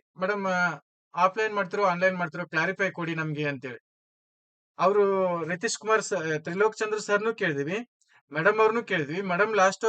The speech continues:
ಬರ್ಕೊಂಡಿದ್ರು, ಮತ್ತೆ ಏನ್ ಪಾತ್ರ ಅದನ್ನ ಮೆನ್ಷನ್ ಮಾಡ್ಕೊಂಡ್ರ. ಅವರು ಸ್-, ಕೇಳಿದ್ರು, ಕೇಳಿದ್ರೆ ಏನ್ ಕೇಳಿದ್ರು ಅಂದ್ರೆ, "ಅದು ಪ್ರೊಸೆಸ್ ಅಲ್ಲಿ ಇದೆ,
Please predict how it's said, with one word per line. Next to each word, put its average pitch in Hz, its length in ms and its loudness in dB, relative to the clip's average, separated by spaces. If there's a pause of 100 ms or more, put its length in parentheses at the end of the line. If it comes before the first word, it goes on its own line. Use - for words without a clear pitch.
ಬರ್ಕೊಂಡಿದ್ರು, 180 540 -4
ಮತ್ತೆ 190 300 -2
ಏನ್ 214 160 -2
ಪಾತ್ರ 196 240 0
ಅದನ್ನ 196 240 -4
ಮೆನ್ಷನ್ 185 320 -6
ಮಾಡ್ಕೊಂಡ್ರ. 160 380 -4 (580)
ಅವರು 208 280 4 (720)
ಸ್-, - 120 -20 (160)
ಕೇಳಿದ್ರು, 226 440 4
ಕೇಳಿದ್ರೆ 214 360 0
ಏನ್ 226 160 -2
ಕೇಳಿದ್ರು 202 260 0
ಅಂದ್ರೆ, 240 240 -2 (200)
"ಅದು 185 180 -6
ಪ್ರೊಸೆಸ್ 196 380 -8
ಅಲ್ಲಿ 202 160 -4
ಇದೆ, 180 180 -4